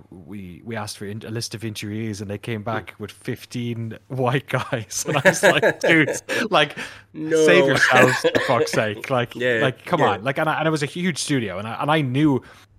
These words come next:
Speaker 1: women on the team,
Speaker 2: Yeah.
Speaker 1: you know what I mean? Like, like, personally, and, you
Speaker 2: Yep.
Speaker 1: know, and I knew there was more racial diversity there as well. But, but what we've done is it's, it's kind of not, it's not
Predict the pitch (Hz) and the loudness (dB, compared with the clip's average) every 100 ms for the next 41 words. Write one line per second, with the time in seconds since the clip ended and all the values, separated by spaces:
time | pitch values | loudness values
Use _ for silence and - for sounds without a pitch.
0 | - 117 139 131 113 117 120 113 - - | -10 2 4 4 0 -2 -2 -4 -6 -2
1 | 185 117 85 120 _ - - 143 120 123 | 0 0 -4 -12 _ -16 -4 0 2 4
2 | 131 131 123 107 113 117 117 120 - - | 4 2 0 0 -2 -4 -6 -6 -6 0
3 | 165 170 - 117 98 98 110 113 117 - | 2 2 2 -4 -6 -8 -6 -6 -8 -6
4 | 113 120 110 110 117 120 131 135 120 117 | -4 -2 0 -2 -2 0 2 4 2 0
5 | 117 113 110 - 131 131 139 113 104 110 | 0 0 -2 0 0 2 0 -2 -2 -4
6 | 120 110 107 107 104 127 120 - - - | -4 -4 -2 -2 0 2 0 -2 -20 -16
7 | - 135 - 147 135 139 131 120 135 131 | -14 -14 -4 -2 0 0 0 2 4 4
8 | 123 110 - _ 139 - - 135 - - | 0 -4 -14 _ -10 -8 -6 -6 -6 -2
9 | 165 156 127 - 135 131 - - - 131 | -2 -2 -6 -12 -4 -2 -4 -14 -12 -8
10 | 147 147 147 _ | -2 -2 -2 _